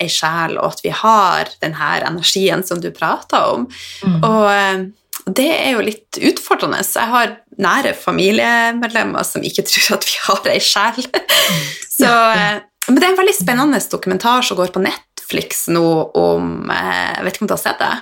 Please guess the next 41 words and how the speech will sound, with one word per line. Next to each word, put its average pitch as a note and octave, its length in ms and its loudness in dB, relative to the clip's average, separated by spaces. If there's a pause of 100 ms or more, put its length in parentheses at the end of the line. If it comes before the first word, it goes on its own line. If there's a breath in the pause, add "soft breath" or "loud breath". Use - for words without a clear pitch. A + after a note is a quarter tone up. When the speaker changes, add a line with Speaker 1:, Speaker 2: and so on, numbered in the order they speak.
(640 loud breath)
Speaker 1:
Eh, F#3 360 0 (1120 loud breath)
Speaker 2:
Den F#3 180 2
nær F#3 180 4
døden, F#3 640 2
eh, E3+ 160 2
Speaker 1:
Ja. D4 140 4
Mm. - 340 -6
Speaker 2:
dokumentaren. F3+ 640 4
Ja, G#3 180 4
Speaker 1:
Ja. C#4 160 2
Speaker 2:
vet G#3+ 120 -6
du A#3 40 2
hva, A3+ 80 2
den B3 200 0
har A3 340 0
jeg G3+ 260 2
ikke - 300 0
fått G#3 180 -2
tid F#3+ 200 2
til - 80 -8
å - 40 -4
se - 140 -2
ennå, F#3 480 2
men F#3+ 80 2
Speaker 1:
Nei. - 100 4
Speaker 2:
den A#3 380 2
står A3+ 560 0 (160)
neste G#3 560 2
på A#3+ 80 0
listen. G#3 400 4 (140)
Speaker 1:
Mm. D4+ 120 6
Speaker 2:
Den G3 160 4
har F#3+ 180 4
jeg F#3+ 100 2
så F#3+ 120 0
lyst F#3 220 0
til F#3 80 -6
å - 20 -8
se. B3+ 240 2 (140)
Speaker 1:
Ja. A#3+ 140 2
Speaker 2:
Mm. G#3+ 320 4